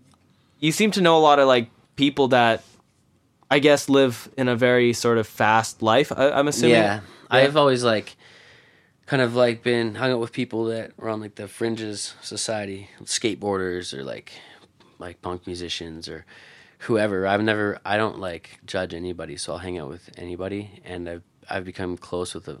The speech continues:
Speaker 2: variety of friends. Like, I got friends who are millionaires, friends who live on the streets, you know, like, for real, and I can relate to anybody. But, like,
Speaker 1: Mm.
Speaker 2: uh, I've lost, because when I used to drink and stuff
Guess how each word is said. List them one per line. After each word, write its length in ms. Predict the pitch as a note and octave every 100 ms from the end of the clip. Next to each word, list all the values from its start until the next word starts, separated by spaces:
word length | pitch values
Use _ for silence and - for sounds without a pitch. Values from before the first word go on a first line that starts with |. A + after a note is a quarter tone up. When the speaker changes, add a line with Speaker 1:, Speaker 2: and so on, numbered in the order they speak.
| -
Speaker 2:
variety 540 | F2 F2+ F2+ F2+ F2+ E2
of 60 |
friends. 400 | - D#2+ C#2 D2+
Like, 100 | -
I 60 | E2+
got 260 | D#2 D#2 -
friends 260 | F2 F2
who 80 | E2+
are 60 | E2
millionaires, 600 | F2 F#2 G2+ G2+ G#2 - - - - - _
friends 240 | F#2+ F2+
who 60 | E2+
live 160 | E2
on 80 | D#2+
the 60 | D#2
streets, 500 | - E2 G1+ - -
you 100 | D2+
know, 260 | E2+ F2 F2
like, 320 | E2+ E2 - _
for 200 | - F#2
real, 280 | F2 D2+ - - - - - _
and 240 | E2+ D#2+ D#2
I 40 |
can 160 | - E2
relate 280 | D#2 D2+
to 80 | -
anybody. 400 | - D#2+ - - -
But, 160 | E2
like, 200 | D2 D#2
Speaker 1:
Mm. 360 | - C3 A#2+ G#2+ - _ _ -
Speaker 2:
uh, 220 | - F#2 F#2
I've 120 | G2
lost, 460 | F#2+ F#2+ - - - _ -
because 300 | G2 G#2 G2
when 100 | G2+
I 80 | G2
used 180 | F#2+ -
to 80 | E2
drink 280 | F#2+ G2
and 120 | G2+ F#2+
stuff 400 | G2+ G#2 -